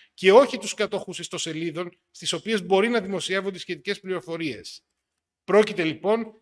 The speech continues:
για μια σημαντική δικαστική προσέγγιση περιορισμένης και όχι γενικευμένης εφαρμογής του συγκεκριμένου κανόνα δικαίου.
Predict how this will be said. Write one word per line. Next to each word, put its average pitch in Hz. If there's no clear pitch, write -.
για 160
μια 190
σημαντική 160
δικαστική 220
προσέγγιση 175
περιορισμένης 175
και 202
όχι 240
γενικευμένης 190
εφαρμογής 165
του 196
συγκεκριμένου 175
κανόνα 180
δικαίου. 135